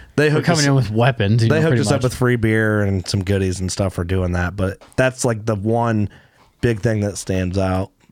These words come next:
Speaker 2: I think the one that stands out is from that same year. I think we had, like, a little, little after party. Like, Aaron Lewis showed up. We had Michael Pitts was there.
Speaker 1: Yeah.
Speaker 2: Like, all, there was a bunch of people in the after party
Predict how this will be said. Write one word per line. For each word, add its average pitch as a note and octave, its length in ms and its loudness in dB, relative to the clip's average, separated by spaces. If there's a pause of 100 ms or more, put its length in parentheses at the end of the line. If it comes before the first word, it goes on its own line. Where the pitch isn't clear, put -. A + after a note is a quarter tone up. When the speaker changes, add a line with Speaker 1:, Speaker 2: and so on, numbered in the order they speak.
(120)
Speaker 2:
I A#2+ 120 0
think F#3 220 0
the B2 140 0
one B2 200 2
that A#2 140 0
stands A#2+ 240 0
out A2+ 120 2
is G#2 60 0
from A2+ 200 0
that G2+ 160 0
same A#2 340 0
year. G#2+ 200 2
I G2+ 80 0
think B2 200 -4
we A#2 80 0
had, A2 180 0
like, G#2 240 -2
a G#2 60 -2
little, G#2 420 -2 (520)
little A2+ 240 -2
after G#2+ 320 -2
party. A2 560 -2 (680)
Like, G#2 220 -4
Aaron A#2+ 300 2
Lewis A#2 280 2
showed A#2 300 0
up. A2+ 400 0
We A#2 180 -2
had G#2 300 -2 (180)
Michael A#2+ 280 -2
Pitts B2+ 340 -2
was A2+ 160 0
there. A#2 500 0
Speaker 1:
Yeah. A2+ 320 0 (240)
Speaker 2:
Like, A#2 140 0
all, B2 240 0
there C#3 100 2
was C#3 100 2
a A#2+ 60 2
bunch C3 280 0
of B2 80 -4
people B2+ 320 0
in A2 40 0
the G#2+ 80 2
after A2 300 0
party G#2 520 0